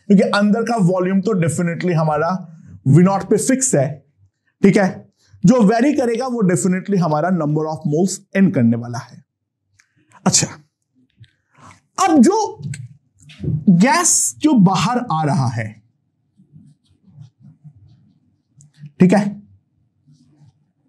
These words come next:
उसका मुझे dV by dt दे रखा है, that is equals to minus C। Minus C क्यों समझ रहे हो? क्योंकि gas बाहर leak out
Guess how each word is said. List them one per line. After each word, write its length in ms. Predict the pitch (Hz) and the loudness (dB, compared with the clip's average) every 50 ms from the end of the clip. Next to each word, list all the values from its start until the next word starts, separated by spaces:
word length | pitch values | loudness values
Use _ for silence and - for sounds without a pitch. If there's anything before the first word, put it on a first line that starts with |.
| _ _ _ - 147 - - _ - | _ _ _ -20 -20 -20 -14 _ 2
उसका 420 | 277 294 220 - - - 370 370 359 | 4 4 4 4 2 0 0 0 -2
मुझे 420 | 339 320 311 240 - 294 349 339 | 0 0 0 0 0 0 -2 0
dV 480 | 277 214 190 254 254 262 214 233 302 302 | 2 4 4 4 4 0 0 -2 -2 -2
by 260 | 294 302 302 302 302 | -2 -2 0 0 2
dt 420 | 226 196 214 233 196 208 269 277 | 2 2 2 2 0 -2 -2 0
दे 180 | 220 196 226 226 | 0 0 0 0
रखा 360 | 220 220 214 - - - - | -2 -2 -4 -4 -6 -4 -2
है, 240 | 139 139 160 156 - - - _ _ _ _ _ _ _ _ _ _ _ _ _ _ 147 - _ _ _ _ _ _ _ _ _ _ _ _ - _ - - | -2 -2 -2 -6 -8 -14 -20 _ _ _ _ _ _ _ _ _ _ _ _ _ _ -20 -20 _ _ _ _ _ _ _ _ _ _ _ _ -20 _ 2 4
that 260 | 151 160 208 214 196 | 4 4 4 4 2
is 100 | 269 240 262 | 2 2 2
equals 300 | 254 262 269 262 - - | 0 -2 -2 -4 -4 -4
to 100 | - 302 285 | -4 -2 0
minus 380 | 254 202 175 165 165 175 175 - - | 0 0 2 2 0 0 0 -2 -2
C। 100 | - 185 175 - - - _ _ _ _ _ _ _ _ _ _ _ _ _ _ _ _ _ _ _ _ _ _ _ - - _ _ _ _ _ 196 _ - - - - - - - - _ _ - - - - - - - - - - - - - - _ _ _ - - - _ _ _ _ _ _ _ _ - - | -2 -2 -2 -4 -8 -16 _ _ _ _ _ _ _ _ _ _ _ _ _ _ _ _ _ _ _ _ _ _ _ -20 -20 _ _ _ _ _ _ _ -20 -20 -18 -18 -20 -20 -20 -20 _ _ -20 -20 -14 -8 -6 -6 -6 -6 -8 -10 -12 -12 -16 -20 _ _ _ -20 -20 -20 _ _ _ _ _ _ _ _ 2 4
Minus 300 | 208 226 233 247 233 254 | 6 6 6 4 4 2
C 60 | 240 | 0
क्यों 100 | 208 247 | 0 0
समझ 220 | - - 208 208 208 214 | 0 0 0 2 2 0
रहे 140 | 208 214 | 0 -2
हो? 180 | 214 214 254 269 - - - - - | -2 -2 -4 -4 -4 -8 -14 -4 0
क्योंकि 240 | - 180 175 202 190 | 0 2 2 2 2
gas 280 | 160 170 180 190 190 - | 2 2 0 -2 -2 -2
बाहर 200 | 151 156 135 151 | -2 -2 -2 -2
leak 200 | 151 139 135 123 | -2 -2 -2 -2
out 140 | 147 196 - | -4 -6 -6